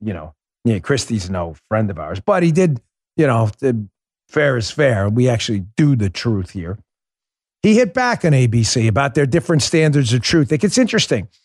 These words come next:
You guys, when you had the Hunter Biden laptop, didn't seem a lot, uh, didn't seem at all interested in reporting on what we knew to be true. And yet the dossier, which was totally fake and false and phony, is a point I've made a thousand times.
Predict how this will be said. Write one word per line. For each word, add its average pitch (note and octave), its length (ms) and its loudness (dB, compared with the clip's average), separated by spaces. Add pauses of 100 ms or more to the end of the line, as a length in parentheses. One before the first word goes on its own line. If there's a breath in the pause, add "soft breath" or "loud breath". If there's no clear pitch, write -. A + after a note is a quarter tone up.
(160)
You E3+ 120 4
guys, F3+ 300 2
when D#3+ 140 4
you D#3 100 4
had D#3 200 0
the D3+ 80 2
Hunter D3 220 2
Biden C#3 360 0
laptop, C#3 460 -2
didn't D3+ 200 -2
seem E3 240 4
a D3+ 60 4
lot, C#3 280 2
uh, B2+ 220 2
didn't B2 300 -4
seem D#3+ 260 2
at D3 60 4
all D3+ 200 4
interested C#3+ 440 -2
in B2+ 140 2
reporting D#3 440 2
on B2 100 2
what C3+ 160 2
we C3 140 2
knew D#3 220 4
to D#3 80 2
be B2 160 0
true. F2+ 360 -4 (320 soft breath)
And D3 160 2
yet D3+ 280 2
the B2+ 80 -2
dossier, D3 1000 0 (200)
which D3+ 220 0
was C3 160 0
totally D#3 460 2
fake D#3 360 0
and - 120 0
false C#3+ 340 0
and G#2 100 -8
phony, C#3+ 220 2
is A2 80 0
a A#2 40 2
point D#3+ 260 2
I've C3 100 2
made C#3+ 180 2
a A2 40 -2
thousand B2 400 0
times. C#3+ 300 0